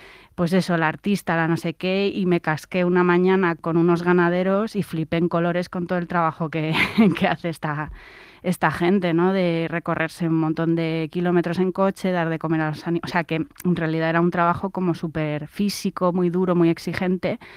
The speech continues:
y muy poco agradecido, ¿no? Y muy abandonado, ¿no? De hecho,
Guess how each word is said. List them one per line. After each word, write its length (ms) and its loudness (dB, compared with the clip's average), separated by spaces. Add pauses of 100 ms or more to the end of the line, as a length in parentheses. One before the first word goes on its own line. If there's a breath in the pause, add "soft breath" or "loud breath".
(420 loud breath)
y 140 0
muy 160 6
poco 280 0
agradecido, 760 -2
¿no? 260 -2
Y 160 2
muy 280 4
abandonado, 680 0
¿no? 200 0
De 100 -2
hecho, 540 -2